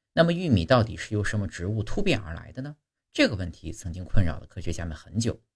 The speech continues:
最终将目标锁定在了墨西哥假鼠狸和摩擦河上，但具体是哪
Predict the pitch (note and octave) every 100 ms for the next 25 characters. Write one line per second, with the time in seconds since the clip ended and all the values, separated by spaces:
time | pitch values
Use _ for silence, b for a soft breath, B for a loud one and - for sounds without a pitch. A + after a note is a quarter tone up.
0 | _ _ - D3 C3+ F3+ - _ G#2 G2+
1 | E2 G2 F#2+ F#2+ - C#2 G2 F2+ F2 D#2+
2 | D#2+ _ - A2+ A#2 B2+ C3 B2+ _ F2+
3 | C3 - - - D2+ B2+ - _ E2+ D#2+
4 | - E2 F#2+ A2 D3+ - - C3 D#3+ -
5 | _ _ _ _ _ _ - A2 - -
6 | _ _ - - - - - A#2+ F2+ -